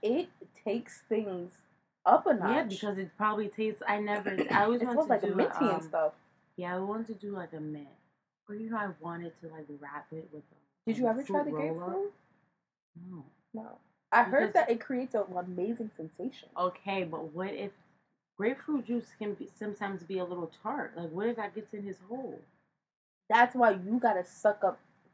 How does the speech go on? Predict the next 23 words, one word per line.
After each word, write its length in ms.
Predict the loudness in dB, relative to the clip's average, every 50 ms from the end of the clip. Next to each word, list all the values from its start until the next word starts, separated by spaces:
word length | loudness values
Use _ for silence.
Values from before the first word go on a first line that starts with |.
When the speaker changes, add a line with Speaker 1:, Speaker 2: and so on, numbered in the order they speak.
| _ _ _ _ _ _ _ _ _ _ _ _ _ _ _ _ _ -8
Speaker 2:
Oh. 760 | -8 -6 -6 -6 -6 -6 -6 -6 -6 -6 -6 -6 -6 -2 -2
Speaker 1:
You 60 | 0
know, 220 | 2 2 0 0 0 -2
you 60 | 4 6
gotta 260 | 8 8 8 6 2
be 200 | 0 -4 -6 0
like, 220 | 2 2 2 0 -4 -10 -12
you, 140 | -12 -12 -12 _ -20 -6 -2
once 200 | 0 0 0 0
again, 240 | 0 0 0 2 0
you're 80 | 0 0
Speaker 2:
Because 280 | -2 -2 0 4 6
Speaker 1:
controlling 280 | 6 8 8 6 6 4
Speaker 2:
in 40 | 2
Speaker 1:
it. 60 | 0 0
Speaker 2:
Girls 540 | 4 6 8 8 8 8 6 4 -2 -8 -8
Trip, 420 | -4 0 2 2 2 0 -2 -6 -8 _ _ _ _ _ _ _ _ -6
didn't 280 | 2 4 4 4 6 4
it 100 | 2 2
Speaker 1:
She 160 | 2 4 6
Speaker 2:
get 60 | 6
in 60 | 10
Speaker 1:
started, 340 | 12 12 12 12 10 8 6